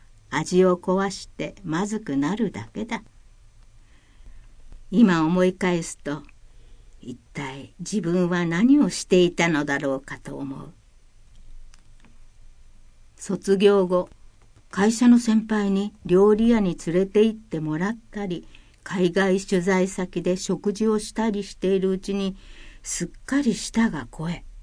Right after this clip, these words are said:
食べることに執着して、二年間で体重が十七キロも増えた。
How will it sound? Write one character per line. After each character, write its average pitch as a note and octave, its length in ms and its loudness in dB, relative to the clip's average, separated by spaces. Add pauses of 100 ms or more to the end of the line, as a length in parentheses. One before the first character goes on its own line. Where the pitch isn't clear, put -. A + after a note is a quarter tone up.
(680)
食 D3+ 120 -8
べ G#3+ 140 6
る G3+ 100 6
こ G3+ 120 0
と E3 140 0
に D3 160 2
執 F3+ 260 2
着 F#3 300 0
し - 140 -8
て、 F3 260 -2 (580)
二 D#3 160 4
年 A3 320 4
間 D3 320 0
で C#3+ 300 -8
体 F3 260 0
重 F3 240 2
が D#3+ 160 0
十 E3 300 0
七 B3 320 6
キ G3 160 0
ロ E3 100 2
も D3 140 -4
増 D3+ 240 -4
え C#3+ 80 -8
た。 - 200 -16